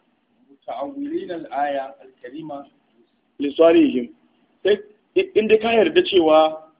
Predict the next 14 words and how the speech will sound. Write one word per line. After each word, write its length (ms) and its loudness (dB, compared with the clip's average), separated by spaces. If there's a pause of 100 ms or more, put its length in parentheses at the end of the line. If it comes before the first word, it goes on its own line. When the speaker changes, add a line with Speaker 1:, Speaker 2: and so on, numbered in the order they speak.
(100)
Speaker 2:
zahirin 480 2
shine 260 0
rahama, 380 -2 (760)
sai 140 4
su 100 2
dinga 320 2
tawilin 680 2 (680)
ainihin 420 0
baɗinin, 560 0 (840)
baɗinin 420 0
da 60 4
yake 180 4
shine 260 -2
rahama, 440 -2